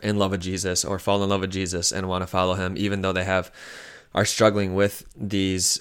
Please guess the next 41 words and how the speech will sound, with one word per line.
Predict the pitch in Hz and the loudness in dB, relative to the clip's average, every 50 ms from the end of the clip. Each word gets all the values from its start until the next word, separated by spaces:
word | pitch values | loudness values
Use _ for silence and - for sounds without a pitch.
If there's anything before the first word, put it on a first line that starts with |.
| - | -2
attractions | 98 98 - - 95 98 95 - - 95 95 90 92 | -4 -2 2 4 4 4 4 2 -2 -2 -4 -2 -2
and, | 90 - - - | -4 -4 -4 -4
and | 98 98 92 92 | -6 -4 -2 -2
everything. | 92 90 95 92 - 95 92 92 92 | 0 0 -2 -2 -2 -2 -2 -2 -2
And, | 90 92 92 92 - _ _ - | -4 -4 -4 -8 -10 _ _ -4
um, | 101 101 95 92 90 90 87 - - | -2 0 0 0 0 -2 -4 -6 -4
and | - 104 104 | -4 -2 0
you | 104 | 2
don't | 101 110 107 | 2 2 2
have | 110 104 - | 2 2 2
to | 104 98 | 0 -2
feel | - - 101 - - - | -2 -4 -6 -6 -4 -2
like | 101 98 90 - | -2 -2 0 0
the, | - 104 - - | -2 -2 -2 -4
the | - 123 110 101 | -8 -2 0 2
options | 92 104 110 113 - 135 123 113 | 4 4 4 2 2 0 0 0
of | 107 98 | 2 2
the | 104 | 4
world | 95 98 101 110 120 127 - | 4 6 6 6 6 4 4
are | - 98 95 92 92 92 - - - - - - _ _ 104 | 4 4 4 4 2 0 -2 -8 -20 -20 -20 -20 _ _ -6
gay | 92 104 98 101 120 | 0 4 6 6 6
shame, | 127 - - 104 98 95 98 117 131 135 - - - - | 4 4 2 2 2 2 2 0 -2 -4 -8 -14 -16 -10
which | 80 101 104 98 - - | -2 0 0 0 2 2
is | 101 95 95 92 90 - - - _ _ | 2 4 4 2 0 -2 -2 -4 _ _
hatred, | - 107 107 110 - 110 107 107 123 135 - 104 | -2 0 0 2 4 4 4 2 0 -6 -4 -2
bigoted, | 104 104 98 101 101 98 98 - - | 0 2 4 4 4 2 2 0 -2
all | - 101 104 | 0 2 2
these | 104 101 98 - | 2 2 0 0
things, | - 98 98 95 92 | 0 -2 -2 -2 -2
like, | 92 90 90 | -2 -2 0
don't | 98 104 101 104 | 0 0 0 0
tell | - 107 104 | 0 0 0
anybody | 101 98 95 95 95 101 98 | 0 0 0 2 2 2 2
or | 92 | 0
you're | 92 95 | 0 -2
gonna | 98 98 92 | -2 -4 -4
be | 92 | -4
hated, | 92 92 92 90 90 92 104 | -4 -2 -2 -2 -2 -2 -2
which | 104 101 90 - | -2 -4 -4 -4
is | 95 87 | -6 -6
wrong. | 85 87 98 95 92 90 90 104 110 | -4 0 0 2 2 0 0 -4 -6